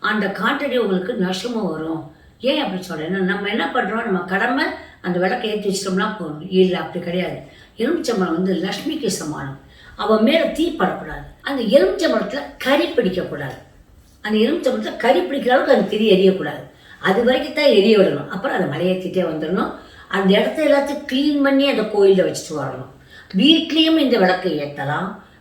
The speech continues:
வீட்டுல ஏத்துறப்பையும் எலுமிச்சம்பழத்தை பிடிச்சி அப்படி நடுவுல ரெண்டு காது கண்களையும் பிடிச்சிட்டு நடுவுல நறுக்கி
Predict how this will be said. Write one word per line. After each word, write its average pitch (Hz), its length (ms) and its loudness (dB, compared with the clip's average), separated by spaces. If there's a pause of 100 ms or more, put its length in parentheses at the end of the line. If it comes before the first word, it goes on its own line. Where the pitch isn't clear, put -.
வீட்டுல 269 280 0
ஏத்துறப்பையும் 185 760 4 (300)
எலுமிச்சம்பழத்தை 196 640 2
பிடிச்சி 220 260 -4
அப்படி 160 380 -4
நடுவுல 175 460 0
ரெண்டு 170 260 -2
காது 170 360 -2
கண்களையும் 185 500 2
பிடிச்சிட்டு 185 460 -8
நடுவுல 175 340 2
நறுக்கி - 520 -6